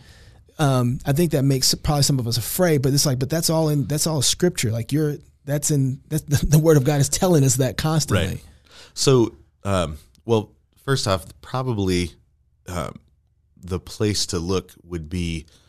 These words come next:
Speaker 2: for people discussing cosmology because, um,
Speaker 1: In
Speaker 2: the
Speaker 1: evangelical circles?
Speaker 2: Well,
Speaker 1: <laughs> Come on. <laughs>
Speaker 2: No, but see, the, here's the thing. It's like you've got some really incredible works right now,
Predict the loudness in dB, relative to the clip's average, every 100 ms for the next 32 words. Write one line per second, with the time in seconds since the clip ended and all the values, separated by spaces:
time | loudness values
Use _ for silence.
0 | _ _ _ _ -16 -8 -4 -2 -4 -6
1 | -6 -6 -6 -10 -10 -8 -8 -6 -6 -4
2 | -6 -8 -12 -14 -18 _ _ -8 -4 -4
3 | -4 -8 _ _ _ _ _ _ _ _
4 | -12 -8 -8 -10 _ _ _ _ _ _
5 | -2 2 4 4 4 4 2 2 0 0
6 | -4 -6 -10 -18 _ _ -2 2 4 4
7 | 4 2 -2 -4 -6 -6 -4 0 0 2
8 | 4 6 6 4 -2 -6 -6 -8 -2 2
9 | 2 4 4 4 4 0 0 0 0 -2
10 | -4 -6 -2 0 0 -2 -6 -6 -6 -4
11 | -2 -2 -4 -6 -8 -8 -4 0 0 0
12 | -6 _ _ _ -16 -16 -10 -6 -4 -4
13 | -6 -8 -16 _ _ -6 -4 -4 -6 -6
14 | -6 -8 -8 -8 -12